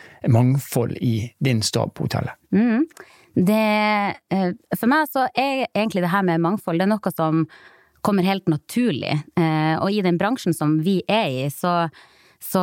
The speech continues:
Speaker 2: eh, ja, så ligger det i ryggmargen og egentlig i hjertet. For det er jo klart at et, eh, mangfold av gjester fra hele verden, det krever også et mangfold av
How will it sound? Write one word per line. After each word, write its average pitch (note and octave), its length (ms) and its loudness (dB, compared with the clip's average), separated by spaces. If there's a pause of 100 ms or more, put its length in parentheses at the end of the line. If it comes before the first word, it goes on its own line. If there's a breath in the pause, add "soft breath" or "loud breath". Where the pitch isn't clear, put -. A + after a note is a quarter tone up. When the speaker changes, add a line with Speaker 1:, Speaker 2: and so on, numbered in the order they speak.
Speaker 2:
eh, E3 880 -2 (280)
ja, F#3+ 100 2
så A3+ 140 -2
ligger A3+ 200 -2
det G3 160 2
i E3 100 2
ryggmargen G3+ 680 0
og F3+ 100 0
egentlig F3 480 -2
i D3+ 80 0
hjertet. E3+ 520 -2
For - 20 -20
det G3+ 80 0
er G3 40 0
jo - 60 -2
klart G#3+ 200 0
at E3+ 160 -4
et, F3 380 -2
eh, E3+ 140 2
mangfold F#3 520 0
av E3 200 -2
gjester F#3 420 -2
fra F#3 120 2
hele E3+ 220 0
verden, E3+ 340 0
det F3+ 160 -2
krever F#3 340 -2
også F3+ 320 -6
et D#3 100 -2
mangfold F3 440 0
av E3+ 240 0